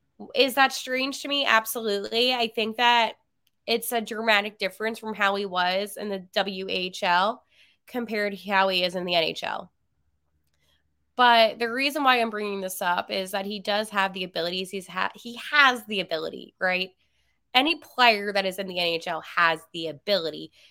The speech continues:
Do I think that he's the, well, I don't wanna say that. Do I think that maybe the N H L is a lot more difficult than the W H L? Yes, I can say that confidently.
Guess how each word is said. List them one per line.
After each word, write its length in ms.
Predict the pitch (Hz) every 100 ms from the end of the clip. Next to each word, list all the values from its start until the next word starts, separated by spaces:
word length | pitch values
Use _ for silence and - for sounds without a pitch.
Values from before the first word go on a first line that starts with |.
| _
Do 100 | 254
I 80 | 269
think 160 | 269 254
that 100 | 240
he's 240 | 226 202
the, 200 | - 202 _ _ _ _ _ _
well, 400 | 214 202 214 202
I 140 | 185 196
don't 100 | 190
wanna 180 | 170
say 300 | 165 - 196
that. 520 | 196 175 220 196 165 - _ _ _ _ _
Do 80 | 247
I 80 | 247
think 260 | 247 247
that 520 | 240 226 220 208 - - _ _ _ _ _ _ _ _ _ _ -
maybe 460 | 233 226 208 214
the 120 | 202
N 140 | 208 208
H 240 | 196 196
L 220 | 196 190
is 160 | 196 190
a 60 | 190
lot 160 | 190
more 140 | 196 185
difficult 360 | 196 - 247
than 100 | 247
the 80 | 254
W 280 | 247 247 254
H 280 | 247 247 269
L? 320 | 247 247 - _
Yes, 560 | 196 170 - - - - _ _ 185
I 100 | 190
can 160 | 196
say 120 | 196
that 120 | 190 196
confidently. 640 | 185 - - - - -